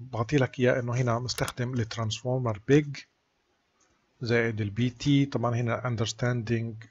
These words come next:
back translation at scale، هذا عبارة عن البيبر أو السورس. تمام، في هاي البلو سكور، إنه البلو سكور هذا خمسة وثلاثين على ثلاثة وثلاثين، فهو مرتبهم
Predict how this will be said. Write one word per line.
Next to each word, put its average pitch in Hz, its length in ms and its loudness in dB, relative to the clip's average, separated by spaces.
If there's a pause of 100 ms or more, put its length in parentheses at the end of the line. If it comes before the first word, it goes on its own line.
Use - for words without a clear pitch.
(280)
back 117 340 2 (100)
translation 117 800 -2
at 113 420 -2 (260)
scale، 113 460 0 (640)
هذا 120 200 6
عبارة 117 320 6
عن 110 160 4
البيبر 113 520 0
أو 113 100 -2
السورس. 123 600 -2 (880)
تمام، 131 360 4 (400)
في 127 560 2 (140)
هاي 127 180 6
البلو 113 300 2
سكور، 107 420 2 (240)
إنه 107 280 -2
البلو 117 280 -4
سكور 113 300 -2 (100)
هذا 107 120 -4
خمسة - 360 -4
وثلاثين 127 580 0 (260)
على 110 80 4
ثلاثة 113 360 0
وثلاثين، 117 640 -4 (160)
فهو 117 520 -2
مرتبهم 110 720 -2